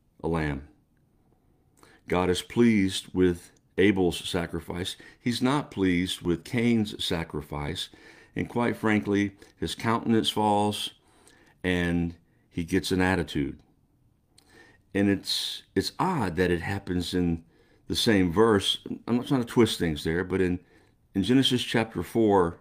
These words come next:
verse nine, God approaches Cain,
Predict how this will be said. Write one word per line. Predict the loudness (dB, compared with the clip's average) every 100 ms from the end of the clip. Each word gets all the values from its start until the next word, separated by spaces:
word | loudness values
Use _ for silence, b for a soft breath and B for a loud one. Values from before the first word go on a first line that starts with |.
| _ _ -4
verse | -4 -2
nine, | -8 -8 -8 -8 -10 _ _ _ b b b b 2
God | 4 4
approaches | 4 6 6 4 -4
Cain, | -2 0 0 -2 -4